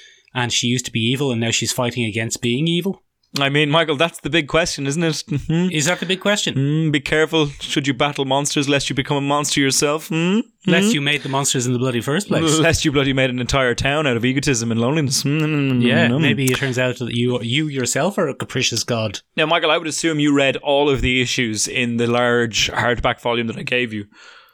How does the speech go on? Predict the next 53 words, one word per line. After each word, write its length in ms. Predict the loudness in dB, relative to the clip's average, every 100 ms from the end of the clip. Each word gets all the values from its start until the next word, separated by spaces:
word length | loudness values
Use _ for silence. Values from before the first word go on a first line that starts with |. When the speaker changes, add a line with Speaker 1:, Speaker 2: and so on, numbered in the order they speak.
| -4
Speaker 1:
I 120 | -2
didn't, 320 | 0 0 0
Ben. 200 | -2 -4
You 80 | -4
told 200 | -2 0
me 60 | 2
not 180 | 0 -2
to. 100 | -4
You, 220 | -4 -2
we 140 | -2
were 100 | -2
doing 160 | 0 0
Speaker 2:
I, 40 |
I 20 | 0
did 40 | 0
Speaker 1:
collecting 200 | 0 2
Speaker 2:
say 120 | 2
Speaker 1:
issues 80 | 2
Speaker 2:
one 80 | 2
to 60 | 0
Speaker 1:
one 80 | 2
to 60 |
Speaker 2:
four. 80 | 2 2 0
Speaker 1:
four. 80 | -2 -14 -6
Speaker 2:
Well, 140 | -2 0
Michael, 300 | 2 2 0
the 60 | 0
good 160 | 0
news 180 | 2 2
is, 160 | 2 2
as 80 |
soon 200 | 2 2
as 80 | 0
this 120 | -2
podcast 380 | 0 0 0 -2
is 80 | 0
over, 160 | 0 0
you 80 | -2
can 80 |
go 160 | 2 2
and 80 | 2
read 140 | 0
the 100 | 2
other 140 | 0 2
four. 380 | 2 0 -2 _ _ _ _ _ -4
Speaker 1:
Num, 240 | 0 2
num, 240 | 4 4 4
num, 240 | 4 2
delicious. 580 | 2 0 2 0 2 2
Speaker 2:
Num, 180 | 2 2
num, 200 | -2 0 -2
num, 180 | -2 -2
delicious. 500 | 0 -2 -2 -6